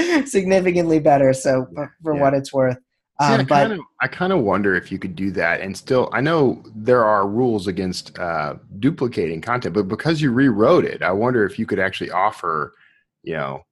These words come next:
Speaker 2: the, both, both versions of that book. <laughs>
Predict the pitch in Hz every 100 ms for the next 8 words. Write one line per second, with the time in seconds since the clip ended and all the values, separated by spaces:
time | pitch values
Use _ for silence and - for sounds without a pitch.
0 | _ _ 98 78 - 98 101 98 - _
1 | _ 107 101 - 95 101 95 82 85 76
2 | 73 - 82 - - - - - 156 -
3 | - -